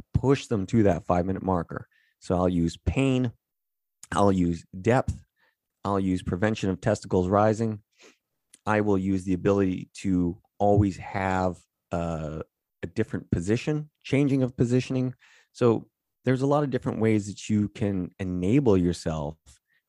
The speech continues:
to have another minute, to have another thirty seconds, and those compound upon each other. Soon you're at five minutes, and now you've desensitized enough, you managed to, you know, get a hold of yourself, and now you have control.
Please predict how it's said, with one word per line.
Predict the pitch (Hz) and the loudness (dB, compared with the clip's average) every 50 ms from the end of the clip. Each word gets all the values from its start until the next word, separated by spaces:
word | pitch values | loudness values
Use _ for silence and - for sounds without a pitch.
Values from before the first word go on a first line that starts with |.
| _ - | _ -14
to | - | -8
have | 87 95 110 123 120 | -2 2 2 2 4
another | 113 92 85 87 87 | 2 2 2 0 0
minute, | 85 85 78 71 - - _ _ _ _ | -2 -4 -6 -8 -12 -16 _ _ _ _
to | - - | -16 -8
have | 90 92 104 120 120 | -4 0 2 4 4
another | 113 107 95 90 87 87 | 4 4 4 4 2 0
thirty | 87 - 87 85 85 85 | -2 -4 -6 -6 -6 -8
seconds, | - 85 80 - 87 80 - _ - | -10 -10 -10 -10 -12 -14 -14 _ -8
and | 98 92 92 95 | -6 -4 0 2
those | 117 139 156 160 151 - | 4 4 4 4 2 0
compound | - - - 127 120 120 117 110 - 123 104 110 104 98 | -4 -8 -2 0 0 0 0 0 -2 -2 -2 -2 -4 -4
upon | 90 - 131 139 156 143 | -6 -4 -4 -2 -2 -2
each | 101 - - | -2 -4 -6
other. | - - - - 82 - _ _ _ _ _ _ _ _ _ _ _ _ - | -12 -16 -16 -16 -18 -20 _ _ _ _ _ _ _ _ _ _ _ _ -16
Soon | - - - 151 147 131 | -6 0 2 4 4 4
you're | 113 110 110 107 107 | 4 4 4 4 4
at | 104 - - | 4 2 2
five | 113 107 113 113 | 2 2 4 2
minutes, | 123 147 165 104 - - - - _ - | 2 0 -2 -4 -6 -10 -16 -20 _ -6
and | 92 87 90 90 | -4 -4 -2 0
now | 95 98 107 113 123 135 147 143 - _ _ _ - | 2 2 4 4 4 4 2 0 -4 _ _ _ -8
you've | - 98 95 90 | -4 -2 -2 -2
desensitized | 90 92 92 - - 117 117 113 120 117 - 120 117 117 110 - | -2 -4 -2 0 -2 -2 -2 -2 -4 -2 0 2 2 2 0 0
enough, | 113 110 113 - _ _ - | -2 -2 -2 -4 _ _ -14
you | - 85 | -10 -6
managed | 90 95 101 101 - - | -4 -2 -2 -2 -2 -4
to, | 92 87 90 _ _ _ _ _ _ _ - | -8 -8 -10 _ _ _ _ _ _ _ -16
you | - 82 | -12 -8
know, | 82 90 98 104 107 _ _ _ _ _ - | -6 -6 -6 -8 -10 _ _ _ _ _ -6
get | 98 98 | -6 -6
a | 101 | -6
hold | 98 - - 104 120 123 131 | -6 -4 -4 0 0 2 2
of | 123 123 | 2 2
yourself, | 120 113 - - 107 107 117 127 - - - _ _ - - _ _ _ _ _ _ - | 0 0 -2 -2 -2 -2 -2 -2 -6 -10 -20 _ _ -20 -20 _ _ _ _ _ _ -6
and | 87 92 | -4 0
now | 101 107 | 0 2
you | 110 98 | 2 0
have | 95 - | -2 -4
control. | - 98 87 - - 139 156 - - - | -6 -12 -8 -4 -2 -2 -2 -4 -8 -12